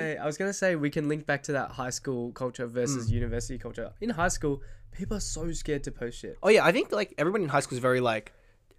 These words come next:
Speaker 2: uh,
Speaker 1: Judgmental.
Speaker 2: yeah, judgmental one, but also, like, scared to be judged, <laughs> right? Like,
Speaker 1: Yeah,
Speaker 2: no,
Speaker 1: yeah,
Speaker 2: no
Speaker 1: actually,
Speaker 2: one really
Speaker 1: that,
Speaker 2: wants
Speaker 1: that's
Speaker 2: to,
Speaker 1: true.
Speaker 2: like,
Speaker 1: Yeah.
Speaker 2: like, express who they really are, 'cause it's like, damn, what if people don't think it's, like,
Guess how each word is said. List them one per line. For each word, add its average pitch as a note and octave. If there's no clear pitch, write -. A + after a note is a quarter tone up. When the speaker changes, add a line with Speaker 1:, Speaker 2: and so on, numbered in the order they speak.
Speaker 2:
uh, B2+
Speaker 1:
Judgmental. A#2
Speaker 2:
yeah, E3+
judgmental F#3
one, E3+
but D3
also, E3
like, E3+
scared D#3
to C#3
be C#3+
judged, A#2+
<laughs> D3
right? D3+
Like, D#3
Speaker 1:
Yeah, G#3
Speaker 2:
no, B3
Speaker 1:
yeah, A3
Speaker 2:
no G#3
Speaker 1:
actually, A3
Speaker 2:
one A3
really F#3
Speaker 1:
that, D3+
Speaker 2:
wants E3
Speaker 1:
that's -
Speaker 2:
to, E3+
Speaker 1:
true. D3
Speaker 2:
like, C3
Speaker 1:
Yeah. B2+
Speaker 2:
like, -
express F3
who F3
they D#3
really C#3+
are, A#2+
'cause C#3
it's C3
like, B2
damn, A#2+
what C3
if C3+
people C3+
don't A#2
think B2
it's, -
like, A2